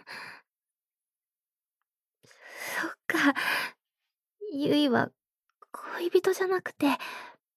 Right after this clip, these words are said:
パパのお嫁さん。ゆいはパパのお嫁さんなんだ。うん、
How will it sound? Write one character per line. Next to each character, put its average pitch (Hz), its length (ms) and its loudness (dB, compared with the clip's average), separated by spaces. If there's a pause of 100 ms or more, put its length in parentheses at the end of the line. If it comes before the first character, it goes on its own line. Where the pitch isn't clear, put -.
(640)
パ - 160 -10
パ 294 200 4
の 240 280 -2 (1080)
お 269 160 -6
嫁 285 380 -2
さ 302 320 0
ん。 - 20 -10 (1800)
ゆ 254 160 0
い 226 160 2
は - 260 0 (840)
パ - 200 -12
パ 277 160 0
の 220 220 -4 (1040)
お 285 120 0
嫁 294 320 2
さ 339 200 2
ん 381 120 2
な 392 160 2
ん 392 80 -2
だ。 269 260 4 (3250)
う 320 200 -2
ん、 - 80 -6